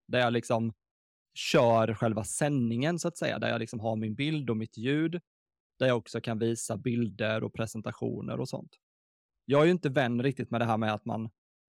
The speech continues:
skärmdelar sin presentation, utan jag försöker ju liksom baka in mig själv i min presentation. Ehm, så att det, det tycker jag är viktigt, att, eh, göra det interaktivt, liksom. För det är någonstans att det man vill, ja,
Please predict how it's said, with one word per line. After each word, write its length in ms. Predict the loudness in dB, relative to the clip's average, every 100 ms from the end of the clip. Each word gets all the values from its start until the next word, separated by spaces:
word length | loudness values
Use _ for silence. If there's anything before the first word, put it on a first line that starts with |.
| _
skärmdelar 1000 | 0 4 4 2 -2 -2 -2 0 0 0
sin 160 | -4 -2
presentation, 680 | -2 -2 -6 -6 -6 -10
utan 240 | -10 -6 -2
jag 140 | -2
försöker 300 | -2 -4 -2
ju 40 | -2
liksom 280 | -2 -2
baka 300 | 2 0 0
in 340 | -2 2 2 2
mig 120 | 0
själv 320 | 0 -2 -2
i 240 | -2 -2 -2
min 160 | -4
presentation. 640 | -4 -6 -6 -8 -8 -10 -12 -12 _ _ _ _ _ -10
Ehm, 420 | -8 -8 -10 -14 -20 _ _ _ _ _ _
så 120 | -4
att 120 | 0
det, 160 | 2 2
det 120 | 0
tycker 220 | -2 -2
jag 60 | -2
är 40 |
viktigt, 380 | -2 -8 -12 -10
att, 260 | -12 _ -12
eh, 280 | -10 -10 -12 _ _ _ _ _ _ 2
göra 240 | 4 6
det 80 | 4
interaktivt, 920 | 4 4 2 0 4 4 4 -4 -20 _ -12
liksom. 340 | -10 -10 -14 _
För 80 | 0
det 40 | 4
är 40 |
någonstans 400 | 4 4 2 0
att 120 | 0
det 120 | 0
man 180 | 0 0
vill, 220 | -2 -4 -8 _ _ _ _ -8
ja, 180 | -8